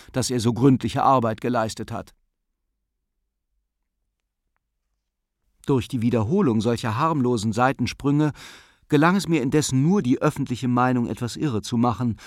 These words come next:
nicht aber sie zu entwaffnen und vor allem nicht mich selbst zu entwaffnen. Das Erstaunen,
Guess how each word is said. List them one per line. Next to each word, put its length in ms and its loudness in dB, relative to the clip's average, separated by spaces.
nicht 320 -2
aber 200 0
sie 140 -4
zu 100 -8
entwaffnen 640 -4
und 140 -4
vor 160 0
allem 280 2
nicht 240 -4
mich 180 -2
selbst 680 -2
zu 120 -8
entwaffnen. 580 -8
Das 180 -8
Erstaunen, 640 0